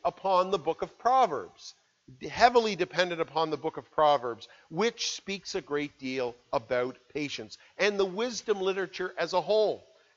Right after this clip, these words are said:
Eh, we can think of Psalm thirty-seven or the book of Job. If anyone, uh, uh, um, had to learn patience, it was Job. And in fact,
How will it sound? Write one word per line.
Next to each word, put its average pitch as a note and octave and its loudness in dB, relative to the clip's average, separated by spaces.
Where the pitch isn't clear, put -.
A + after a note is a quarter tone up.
Eh, E3 2
we D3+ -6
can D3+ -6
think F3+ -2
of D#3 -4
Psalm F3 0
thirty-seven D#3+ -2
or B2+ -2
the D3+ 2
book C#3 -2
of D3+ -2
Job. D3+ 4
If B2 -6
anyone, F3 2
uh, C#3+ 10
uh, C3+ 4
um, B2 -6
had F#3 2
to F#3 0
learn E3+ -2
patience, D3 -6
it D#3 -10
was D#3+ -4
Job. A3 6
And C#3+ 0
in C#3 -2
fact, E3 4